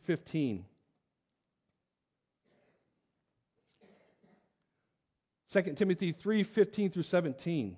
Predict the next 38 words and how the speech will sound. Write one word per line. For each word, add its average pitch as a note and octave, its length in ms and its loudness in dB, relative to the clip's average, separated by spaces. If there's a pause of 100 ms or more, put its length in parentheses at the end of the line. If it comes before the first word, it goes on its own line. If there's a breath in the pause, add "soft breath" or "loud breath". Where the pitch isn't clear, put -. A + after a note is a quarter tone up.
(800 soft breath)
"And D3+ 100 0
how G3+ 160 6
from F#3 160 2
childhood G3 520 4
you F3 100 0
have E3+ 100 2
been E3+ 140 2
acquainted G3+ 380 0
with F3 160 -2
the D#3 80 -6
sacred F#3 420 -2
writings, D#3 460 0
which D3 180 -2
are C#3+ 100 -2
able F3+ 280 4
to E3 100 -6
make F#3 260 0
you F3+ 80 -4
wise D#3 680 0 (320 soft breath)
for F3+ 220 6
salvation D#3+ 1080 4 (440 soft breath)
through G3 200 2
faith A3 640 2 (120)
in D#3 200 -2
Christ D3+ 500 -2
Jesus. A2+ 680 -6 (880)
All G#3 280 6
Scripture E3+ 540 -2
is A#2 120 -4
breathed D3+ 280 0
out C3 220 2
by A#2 100 -2
God G#2 440 -4 (300 soft breath)
and B2+ 100 -2
is A#2 140 -4
profitable D#3 760 -4
for A#2 140 -10
teaching, G#3 600 -2